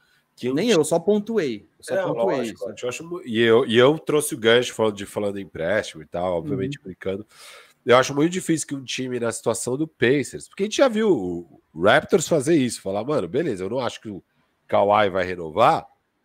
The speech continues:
Speaker 1: mas eu acho que trazendo o Kawhi eu brigo pelo título esse ano, então vou fazer essa loucura e foda-se. É, tamo meio, meio estagnado aqui com o DeMar e Kyle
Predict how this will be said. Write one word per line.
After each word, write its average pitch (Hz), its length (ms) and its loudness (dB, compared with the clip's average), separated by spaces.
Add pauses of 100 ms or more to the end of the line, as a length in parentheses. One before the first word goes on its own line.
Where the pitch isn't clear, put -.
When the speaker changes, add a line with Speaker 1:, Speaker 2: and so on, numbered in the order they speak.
Speaker 1:
mas 123 240 -2
eu 151 140 2
acho 117 160 0
que - 80 -18
trazendo 123 340 -2
o 113 60 -6
Kawhi 110 340 2
eu 139 80 0
brigo 147 260 -4
pelo 165 220 -2
título 170 360 -8
esse 208 180 -8
ano, 120 300 0
então 98 260 -8
vou 123 140 -8
fazer 147 260 -8
essa - 180 -8
loucura 160 520 -10
e - 20 -12
foda-se. 107 580 -6 (640)
É, 90 220 -8
tamo 113 260 -6
meio, 113 460 -2 (720)
meio 101 440 -12
estagnado 101 840 -6
aqui 101 240 -12
com - 140 -16
o - 20 -20
DeMar 95 420 -8
e 82 100 -12
Kyle 87 260 -12